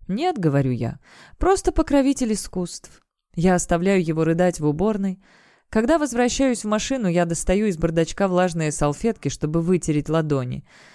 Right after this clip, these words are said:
Мои руки словно атаковала бешеная кошка. «Все прошло успешно?» — спрашивает Йонас. «Разумеется,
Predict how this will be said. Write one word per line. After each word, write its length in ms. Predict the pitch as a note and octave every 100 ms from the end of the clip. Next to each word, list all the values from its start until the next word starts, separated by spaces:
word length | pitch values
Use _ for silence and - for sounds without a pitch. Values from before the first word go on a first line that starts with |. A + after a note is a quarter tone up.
| _
Мои 220 | - A#3 B3
руки 280 | D4 -
словно 400 | C#4 A#3+ B3 A3+
атаковала 680 | - - - - G3+ A#3+ B3
бешеная 580 | G3 A3 A3+ B3 B3 B3+
кошка. 560 | - C3 A#2+ - - - _ _ _ -
«Все 180 | - E3
прошло 360 | F3 F3 G3+
успешно?» — 560 | G3+ - B3+ E4 - C#3+ _
спрашивает 640 | - - D#3 - D3 D3
Йонас. 440 | C#3 C#3 C3+ B2+ - - - - _
«Разумеется, 760 | - D4 D4 D#4 F4+ C#4 -